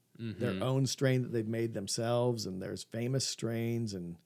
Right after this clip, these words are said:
Speaker 2: It's hardcore as koi and goldfish,
Speaker 1: It is.
Speaker 2: right?
Speaker 1: It is. And there, I mean, there's competitions for 'em, too.
Speaker 2: Mm-hmm.
Speaker 1: And, um, that would be one of the problems with taking me to China with you
Speaker 2: <laughs>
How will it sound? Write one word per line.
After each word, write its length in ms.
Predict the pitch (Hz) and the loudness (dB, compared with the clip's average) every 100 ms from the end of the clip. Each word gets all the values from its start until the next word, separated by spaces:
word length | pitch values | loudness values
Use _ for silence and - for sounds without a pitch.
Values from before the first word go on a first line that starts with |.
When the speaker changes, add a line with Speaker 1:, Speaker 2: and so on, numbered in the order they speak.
| - | 2
Speaker 2:
It's 160 | 175 | 4
hardcore 400 | 180 226 - 214 | 6 4 6 6
as 80 | 117 | 6
koi 220 | - 160 135 | 6 6 6
and 80 | |
goldfish, 480 | 117 156 - - - | 6 4 2 -8 0
Speaker 1:
It 80 | 127 | 4
is. 160 | 160 156 | 6 8
Speaker 2:
right? 260 | 98 107 - | 6 4 0
Speaker 1:
It 120 | - 123 | -4 0
is. 340 | 143 85 - - | 0 0 -6 -4
And 120 | 120 | -2
there, 100 | 135 120 | 0 2
I 80 | |
mean, 160 | 135 135 | 4 6
there's 180 | 135 147 | 6 6
competitions 560 | 143 139 135 139 143 120 | 2 2 2 0 0 -2
for 140 | 117 | -4
'em, 80 | 107 | -4
too. 240 | - 127 - | 0 0 0
Speaker 2:
Mm-hmm. 260 | 110 113 104 - _ _ _ | -2 -2 -4 -8 _ _ _
Speaker 1:
And, 380 | 135 131 123 117 - | 0 2 0 -2 -2
um, 580 | 123 117 110 107 104 98 _ _ _ _ _ _ _ _ _ - | 0 0 -2 -4 -6 -10 _ _ _ _ _ _ _ _ _ 2
that 180 | 147 180 | 4 6
would 100 | 175 | 6
be 120 | 190 | 6
one 200 | 143 139 | 8 6
of 120 | 113 | 6
the 200 | 110 107 - | 6 4 2
problems 560 | - 110 117 131 113 | -4 0 4 4 4
with 260 | 107 104 - _ _ | 2 -2 -4 _ _
taking 360 | - 120 - 113 | -4 -4 -2 -2
me 100 | 107 | -2
to 80 | 101 | -2
China 460 | - - 104 107 110 | -4 -6 -4 -2 -2
with 260 | 113 110 127 | -2 -4 -4
you 240 | 120 120 120 - - - - _ _ - | -2 -2 -6 -16 -20 -20 -20 _ _ -6
Speaker 2:
<laughs> 460 | - 247 302 311 | -4 -2 -2 -4